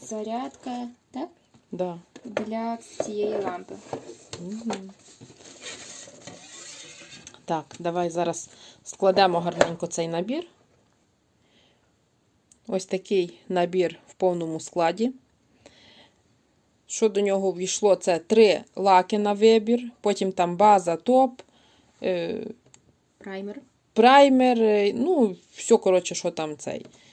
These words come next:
Speaker 2: Я не пам'ятаю, як воно називається. Ну, бачите, ось таке. І, отже, коштує це щастя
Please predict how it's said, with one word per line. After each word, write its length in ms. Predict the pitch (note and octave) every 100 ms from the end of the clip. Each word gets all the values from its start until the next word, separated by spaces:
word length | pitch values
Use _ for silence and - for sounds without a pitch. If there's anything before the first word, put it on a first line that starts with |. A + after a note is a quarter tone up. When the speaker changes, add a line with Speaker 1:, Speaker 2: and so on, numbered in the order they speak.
| _ _ _ _ -
Speaker 2:
Я 120 | F#3
не 120 | F#3
пам'ятаю, 460 | F3 E3+ E3 E3+ D#3+
як 200 | D#3+ -
воно 160 | E3+ E3
називається. 600 | D#3 D#3 D3+ D3+ - F3+
Ну, 80 | F3
бачите, 440 | F#3+ - - D#3 _ -
ось 180 | F3 -
таке. 340 | F3+ - A3 - - - - - _ _ A#3
І, 320 | B3 A#3+ G#3 _ _ -
отже, 240 | B3 B3
коштує 500 | B3+ C#4+ C4+ A#3 G#3+
це 160 | G#3+ G#3
щастя 580 | - A3 G#3 G#3 G3